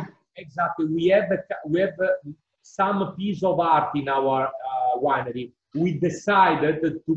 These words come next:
go on this way to collect some important piece of art, uh, in our winery. In, on the, in this picture, you have, uh, Alfio Bonanno, which is the one of the top, uh,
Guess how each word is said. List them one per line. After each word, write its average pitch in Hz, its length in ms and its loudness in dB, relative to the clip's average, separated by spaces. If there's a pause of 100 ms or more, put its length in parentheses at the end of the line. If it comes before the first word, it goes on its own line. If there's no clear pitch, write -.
go 160 260 2
on 151 80 -2
this 156 200 -6
way 139 560 0
to 165 200 -2
collect 160 580 0 (420)
some 165 300 -2
important 185 800 0
piece 175 220 -4
of 160 160 0
art, 156 300 2 (160)
uh, 139 120 -2 (340)
in 143 140 -8
our 135 560 0
winery. 170 580 0 (480)
In, 156 240 -6
on 156 220 0
the, 160 300 2 (220)
in 156 160 -4
this 196 200 -2
picture, 180 400 -2
you 151 220 0
have, 139 280 2
uh, 143 200 2 (100)
Alfio 170 440 0
Bonanno, 147 560 0
which 135 280 -4
is 165 180 -6
the 151 200 0 (260)
one 170 600 0 (520)
of 143 240 0
the 151 100 -4 (160)
top, 175 460 4
uh, 123 160 0